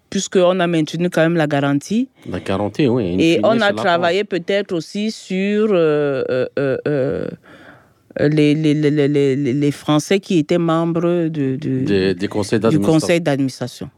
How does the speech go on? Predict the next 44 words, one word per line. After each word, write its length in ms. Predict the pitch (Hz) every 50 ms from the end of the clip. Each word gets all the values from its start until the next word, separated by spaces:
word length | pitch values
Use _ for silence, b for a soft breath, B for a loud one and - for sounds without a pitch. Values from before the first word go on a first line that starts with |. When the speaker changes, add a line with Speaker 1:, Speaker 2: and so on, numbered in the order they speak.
| _ -
Speaker 2:
Mhm. 140 | 107 101 92 90 92
Speaker 1:
Moi, 160 | - 160 180
c'est 140 | 190 - 202
ce 100 | 185 -
que 120 | - 202
je, 120 | 196 190 180 180 B B B B B
je 160 | 185 180 208
résume, 520 | 208 208 214 202 196 190 240 294 277 214
hein, 360 | 160 156 170 190 214 214 208 202
ce 160 | - - -
que 120 | - - 190
Speaker 2:
Ouais, 40 |
Speaker 1:
j'ai 160 | 190 - 185 -
Speaker 2:
ouais. 80 | 208
Speaker 1:
compris 360 | 202 175 170 170 - 202 202
de 100 | 196 185
la 160 | 170 170 165 165
question. 460 | - 196 190 - - - 214 143 101
Speaker 2:
Ouais. 60 | 95 - B B B B B B B B B B B B B B B -
Speaker 1:
Mais 320 | - 160 165 175 196 214 202
fondamentalement, 1120 | - - 175 160 160 156 151 151 156 147 147 147 - 147 147 151 160 170 185 196 220 220
le 140 | 202 170 151
Speaker 2:
Ouais. 60 | 147
Speaker 1:
reste, 440 | 156 185 214 220 - - - - 165
euh, 80 | - - - - - - - _ _ _ _ B B B -
le 80 | 156
reste 260 | 156 170 190 208 -
n'a 100 | - 190
Speaker 2:
Le 60 | - 107
Speaker 1:
pas 100 | 196 196
Speaker 2:
fond, 140 | 147 143
Speaker 1:
ch-, 160 | - - - -
Speaker 2:
le 80 | -
Speaker 1:
le 60 | 127
Speaker 2:
fond 160 | 127 - 156 -
Speaker 1:
fond 80 | -
Speaker 2:
du 60 | 220
Speaker 1:
n'a 80 | 202 180
pas 60 | - 131 120 -
Speaker 2:
problème 260 | 101 113 131 139 240
n'a 60 | 240
Speaker 1:
changé. 140 | - 107 101
Speaker 2:
pas 100 | 117 113
changé, 360 | 117 117 113 104 92 92 87